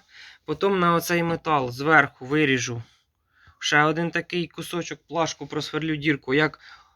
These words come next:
е, усилитель. Вставлю болт і приварю.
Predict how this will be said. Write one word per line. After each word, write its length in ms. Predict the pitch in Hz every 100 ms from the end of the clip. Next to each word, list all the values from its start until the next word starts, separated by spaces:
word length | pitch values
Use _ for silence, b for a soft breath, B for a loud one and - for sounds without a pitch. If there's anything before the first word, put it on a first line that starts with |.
| _
е, 220 | 147 143 143
усилитель. 720 | 170 147 180 160 135 - 127 - _ _ _ _ _ _ _ _ _ _ _ _ _ _ _
Вставлю 460 | - 170 175 180
болт 420 | 175 214 254 - -
і 140 | 151
приварю. 520 | 160 160 147 131 120